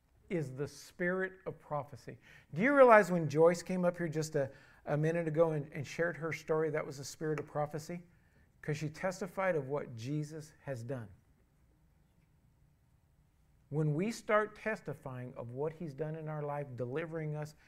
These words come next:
how he walks us through it, we're testifying, uh, or it's a spirit of prophecy that works, uh, in that realm. Verse eleven, "I saw heaven open, and behold, a white horse,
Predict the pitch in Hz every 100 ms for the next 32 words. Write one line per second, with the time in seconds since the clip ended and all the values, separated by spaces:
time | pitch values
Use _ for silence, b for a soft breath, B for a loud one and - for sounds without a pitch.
0 | b 151 165 147 160 147 147 143 - 117
1 | - 135 120 - - b b b b -
2 | 147 - 202 196 127 143 131 127 - _
3 | _ _ - _ _ - - _ - 131
4 | 110 - B 131 131 120 - 160 151 -
5 | 151 147 - - 123 123 - 139 127 -
6 | - b b b b - 143 127 117 120
7 | - _ _ - 143 135 - 131 107 -
8 | B - 180 180 175 170 156 143 180 170
9 | 147 156 156 165 180 151 139 123 151 165
10 | 175 B B 139 139 160 175 - 160 180
11 | 208 -